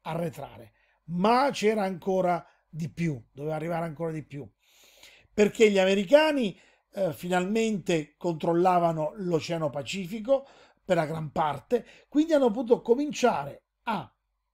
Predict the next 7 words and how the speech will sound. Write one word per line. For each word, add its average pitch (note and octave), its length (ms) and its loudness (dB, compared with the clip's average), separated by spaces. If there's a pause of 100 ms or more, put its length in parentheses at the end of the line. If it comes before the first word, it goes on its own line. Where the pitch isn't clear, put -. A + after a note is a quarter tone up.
(280)
eh, C#3+ 520 -8
progettare F3 1160 -2
un'altra D#3 680 -4 (260)
grande E3 960 -2
operazione, E3 840 -2 (280)
un'operazione C4+ 920 6 (320)
che - 440 6